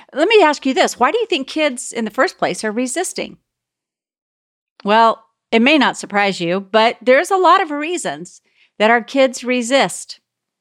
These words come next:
Sometimes it's just a plain communication breakdown. You know, maybe our kids feel ignored. That does happen.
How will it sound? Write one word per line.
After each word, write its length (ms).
Sometimes 420
it's 140
just 180
a 60
plain 520
communication 720
breakdown. 600
You 100
know, 200
maybe 520
our 100
kids 400
feel 240
ignored. 580
That 240
does 220
happen. 560